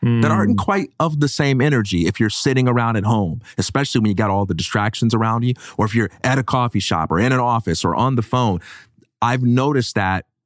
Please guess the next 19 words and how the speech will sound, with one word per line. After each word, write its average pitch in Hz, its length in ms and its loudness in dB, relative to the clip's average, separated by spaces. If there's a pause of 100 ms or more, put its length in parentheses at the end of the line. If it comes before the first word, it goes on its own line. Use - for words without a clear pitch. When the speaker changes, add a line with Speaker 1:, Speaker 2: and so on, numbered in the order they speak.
(200)
Speaker 1:
organically, 101 680 0
without 101 340 0
even 117 200 2
planning 104 360 0
it, - 140 -6
the 82 100 -4
types - 480 -4
of 139 100 -4
things 110 460 0
we 87 200 2
talk 90 340 -4
about 78 300 -2
on 80 160 0
a 76 60 0
walk, 73 420 -2 (300)
it's 95 160 -2
just - 360 -6 (160)
very 80 380 0
different. - 400 -2